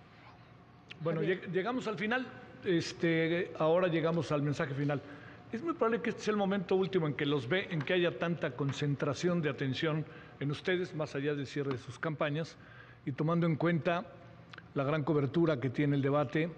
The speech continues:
Speaker 1: tomando en cuenta la gran cantidad de mexicanos en México y fuera de México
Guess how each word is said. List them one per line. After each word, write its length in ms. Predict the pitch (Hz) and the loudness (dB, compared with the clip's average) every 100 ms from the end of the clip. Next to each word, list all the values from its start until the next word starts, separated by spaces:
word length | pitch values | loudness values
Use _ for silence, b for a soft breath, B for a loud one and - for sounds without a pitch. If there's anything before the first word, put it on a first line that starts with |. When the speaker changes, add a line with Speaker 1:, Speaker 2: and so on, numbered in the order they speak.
| - - - | -14 -20 -6
Speaker 1:
tomando 340 | 147 143 147 | 0 2 4
en 60 | 139 | 2
cuenta 320 | 135 147 143 | 4 2 2
la 80 | 135 | 2
gran 180 | 139 143 | 2 0
cantidad 280 | 147 139 147 | 0 2 2
de 80 | |
mexicanos 680 | 139 131 123 151 147 143 - | 2 0 -2 0 0 0 -2
en 140 | 127 135 | 0 0
México 420 | 143 139 135 135 | 0 -2 0 0
y 80 | 123 | 0
fuera 400 | - 156 147 139 | 2 2 4 2
de 120 | 131 | 2
México 580 | 139 127 135 - 127 | 0 0 -2 0 -2